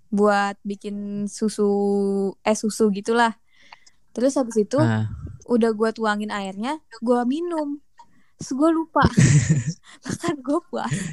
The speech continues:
Speaker 2: Itu kapan?
Speaker 1: Oh, itu masih kecil waktu gua belum pindah ke rumah ini.
Speaker 2: Oh.
Speaker 1: Tuh, tapi kan nggak apa-apa ya,
Speaker 2: Kalau
Speaker 1: jadi
Speaker 2: gua,
Speaker 1: dilanjut.
Speaker 2: kalau gua sih sering, tapi nggak bulan, nggak bulan Ramadan sih. Gua kan dulu ini sering puasa Senin Kamis
Speaker 1: Heeh.
Speaker 2: tuh.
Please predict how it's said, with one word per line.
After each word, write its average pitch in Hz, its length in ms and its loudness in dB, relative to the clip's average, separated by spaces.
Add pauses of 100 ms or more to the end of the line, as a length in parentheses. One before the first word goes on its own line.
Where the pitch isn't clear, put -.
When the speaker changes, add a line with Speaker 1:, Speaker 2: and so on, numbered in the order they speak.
Speaker 2:
Itu - 160 -4
kapan? 123 380 0 (120)
Speaker 1:
Oh, 240 120 0
itu 233 160 -2 (160)
masih 208 280 -10
kecil 240 360 -6
waktu 214 280 -6 (600)
gua 214 160 2
belum 214 240 0
pindah 214 320 0
ke 214 120 -6
rumah 208 240 0
ini. 220 280 0 (520)
Speaker 2:
Oh. 107 520 -6 (680)
Speaker 1:
Tuh, 202 320 -4
tapi 226 320 -2
kan 233 160 2
nggak 208 160 2
apa-apa 196 240 0
ya, 196 120 -2
Speaker 2:
Kalau 196 80 -2
Speaker 1:
jadi 196 160 0
Speaker 2:
gua, 202 100 2
Speaker 1:
dilanjut. 196 460 0 (400)
Speaker 2:
kalau 123 180 -2
gua 156 140 2
sih 165 120 2
sering, 165 320 2
tapi 147 300 0
nggak 113 300 0
bulan, 110 400 -2 (240)
nggak 120 160 -6
bulan 113 200 -2
Ramadan 127 520 -4
sih. 131 280 -8 (200)
Gua 147 280 2
kan 151 160 0 (580)
dulu 143 380 0 (320)
ini 120 240 -2
sering 117 480 -4
puasa 117 240 -8
Senin 113 240 -2
Kamis 107 320 -2
Speaker 1:
Heeh. 101 160 0
Speaker 2:
tuh. 98 80 -6